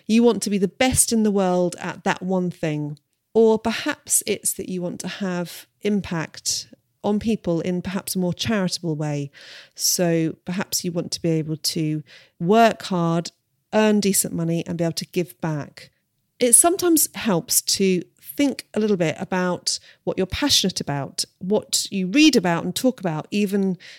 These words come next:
you know, if it's not your business currently, or what sort of are those things that really get you het up? <laughs> So if you're at a s-, a friend's house and you're in a conversation and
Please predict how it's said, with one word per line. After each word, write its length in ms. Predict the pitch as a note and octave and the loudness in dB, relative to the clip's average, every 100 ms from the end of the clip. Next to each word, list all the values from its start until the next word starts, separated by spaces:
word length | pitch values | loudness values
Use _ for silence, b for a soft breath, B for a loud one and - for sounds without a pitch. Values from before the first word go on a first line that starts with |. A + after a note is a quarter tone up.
| - | -4
you 80 | F#3+ | 0
know, 60 | |
if 120 | F#3 | 0
it's 140 | G#3 G3 | 0 2
not 160 | A3+ | 2
your 140 | - F3+ | 2 2
business 360 | F3+ E3 D#3+ | 2 0 -2
currently, 640 | - - G#3 - D#3 D3+ - | -2 -2 0 0 -4 -6 -4
or 300 | F3 E3 E3 D#3 B B B B _ _ | -2 2 2 -2 B B B B _ _
what 380 | G#3+ B3+ C#4+ G#3 | -2 0 0 -2
sort 220 | - B3 | 0 0
of 100 | - - | -2 -2
are 60 | |
those 300 | G#3+ A3 - | 4 4 4
things 340 | - G#3+ G3+ G3 | 4 4 4 2
that 100 | F3+ | 2
really 200 | F#3 F#3 | 2 2
get 120 | - | 2
you 120 | F#3+ | 0
het 380 | F3+ G3+ G#3 - | 0 0 0 0
up? 320 | F3 D3+ - - | 0 -2 -6 -20
<laughs> 60 | b b | b b
So 140 | - | 4
if 220 | C4+ D#4 C4 | 6 8 8
you're 180 | C4+ | 8
at 140 | A#3 F#3 B B - | 8 4 B B 2
a 40 | |
s-, 160 | A#3 - | 4 6
a 140 | - | 6
friend's 320 | B3 C4 A#3+ | 6 6 6
house 320 | A3+ G3 F#3+ G3 | 4 4 4 2
and 80 | |
you're 100 | F#3+ | 4
in 80 | G3 | 4
a 60 | G3+ | 4
conversation 640 | - G3+ F#3 F#3 - E3+ | 4 2 4 2 4 2
and 140 | E3+ | 0